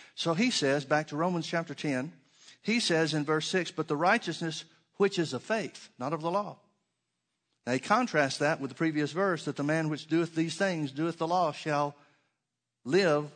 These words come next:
by them, the broken promises of the law for everybody in everybody's personal case.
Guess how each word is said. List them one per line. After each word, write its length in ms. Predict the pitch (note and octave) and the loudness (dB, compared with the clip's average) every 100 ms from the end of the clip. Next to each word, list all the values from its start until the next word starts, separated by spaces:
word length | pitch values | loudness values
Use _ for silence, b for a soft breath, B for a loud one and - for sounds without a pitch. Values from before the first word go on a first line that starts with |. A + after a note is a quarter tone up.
| _ - | _ 2
by 260 | C#3 D3 | 4 4
them, 500 | C#3+ F#3+ E3 C#3+ E3+ - _ | 0 -2 -2 -4 -8 -16 _
the 80 | A#2+ | -2
broken 340 | C#3 E3 D#3 | 0 0 0
promises 420 | D#3+ D#3+ D#3 D3+ | 0 0 -2 -6
of 100 | C#3+ | -6
the 60 | C#3+ | -4
law 320 | D#3+ F#3+ D3+ - _ - | -4 -4 -6 -12 _ -6
for 100 | C3 | -2
everybody 520 | D3+ C#3 B2 B2+ C3 | -2 -2 -2 -2 -2
in 80 | A#2+ | -6
everybody's 360 | B2+ C3+ C3+ | -4 -6 -6
personal 320 | - C3+ D3+ | -8 -10 -10
case. 380 | C#3+ E3+ E3 - | -10 -10 -12 -18